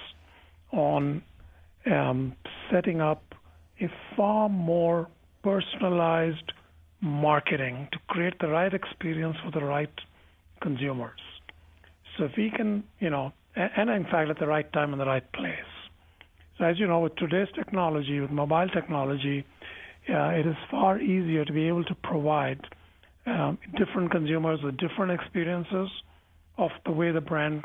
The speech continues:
comes to life digitally. But you can also do it based on where they are, uh, and when they are, when, wh-, when you're interacting with them. On the other side of that coin is e-commerce. Right? Beer has not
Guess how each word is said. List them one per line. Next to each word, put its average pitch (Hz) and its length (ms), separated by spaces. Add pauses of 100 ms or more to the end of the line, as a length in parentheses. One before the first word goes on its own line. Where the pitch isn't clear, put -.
comes 156 180 (100)
to 170 60
life 139 260
digitally. 180 540 (500)
But - 100
you - 80
can 185 100
also 220 320
do 165 340
it 139 180 (600)
based 165 240
on 143 160
where 139 180
they 139 160
are, 202 400 (720)
uh, 311 40
and 143 540
when 143 200
they 135 80
are, 135 260
when, 143 340 (680)
wh-, 156 280
when 156 200
you're 143 180
interacting 135 460
with 120 120
them. 110 140 (1080)
On 175 120
the 226 160
other 240 240 (100)
side 190 220
of 170 120
that 156 260
coin 160 280
is 143 140
e-commerce. 123 520 (1080)
Right? 180 160 (520)
Beer 196 300
has 170 120
not 175 320